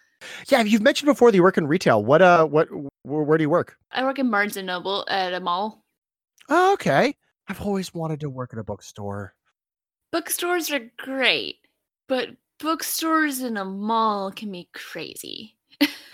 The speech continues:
Speaker 1: Yeah. <laughs> I can imagine.
Speaker 2: Especially during the holidays. Christmas time, you come in, you get behind the register, you do not move until it is break time,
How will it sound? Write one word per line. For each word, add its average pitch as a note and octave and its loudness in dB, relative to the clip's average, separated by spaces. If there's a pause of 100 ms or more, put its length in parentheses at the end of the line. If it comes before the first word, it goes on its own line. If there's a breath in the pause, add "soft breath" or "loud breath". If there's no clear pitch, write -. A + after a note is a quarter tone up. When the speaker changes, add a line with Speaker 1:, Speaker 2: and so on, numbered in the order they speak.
Speaker 1:
Yeah. D3 2
<laughs> - 0
I - -2
can - -8
imagine. F#2 -6
Speaker 2:
Especially D#4+ 0
during A#3+ 2
the G#3+ -2
holidays. F#3 0
Christmas C#4 -6
time, A#3+ 0
you G#3 -4
come B3 0
in, A#3 2
you A3 -4
get A#3+ -4
behind G#3+ 0
the G#3+ -4
register, G#3 -4
you G3 -4
do A3+ -4
not G#3 0
move G3+ 0
until F#3+ -6
it E3 -4
is F3+ -6
break F#3 -2
time, G3+ 0